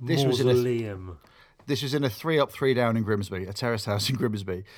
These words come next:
Speaker 1: But she was put, you know, in, in her front room, and her family were able to go and visit her. Um, and the, the family, f-, our family friend who went around to see her grandma, went round, she went, "Well, do you know what?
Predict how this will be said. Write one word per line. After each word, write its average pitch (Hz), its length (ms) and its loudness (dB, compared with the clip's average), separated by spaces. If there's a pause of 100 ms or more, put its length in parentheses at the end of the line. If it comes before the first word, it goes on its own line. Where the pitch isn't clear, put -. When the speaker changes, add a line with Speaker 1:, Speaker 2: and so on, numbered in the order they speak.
(240)
Speaker 1:
But 127 220 2
she 143 120 -2
was 131 360 -2 (180)
put, - 220 -8 (320)
you 127 100 -8
know, 98 100 -4
in, 110 120 -2
in 113 160 -6
her 107 60 -4
front 107 200 -6
room, 110 220 0
and 107 280 -4
her 110 100 -4
family 110 260 -4
were 107 180 -2
able 107 320 -4
to 104 340 -4
go 107 140 -4
and 107 140 -4
visit 139 240 -8
her. 82 160 -10 (520)
Um, 110 360 -2 (500)
and 120 300 -8 (440)
the, - 300 -12
the 107 80 -12
family, 156 320 -6
f-, - 240 -12
our 123 220 -4
family 143 260 -2
friend 92 340 -6
who 98 180 -4
went 107 120 -6
around 107 180 -6
to 98 80 -14
see 101 160 -8
her 98 100 -8
grandma, 92 520 -10 (380)
went 101 100 -8
round, 101 180 -4
she 107 100 -10
went, - 120 -8
"Well, 110 120 -8
do 117 120 -12
you 117 60 -4
know 113 80 -4
what? 104 180 -4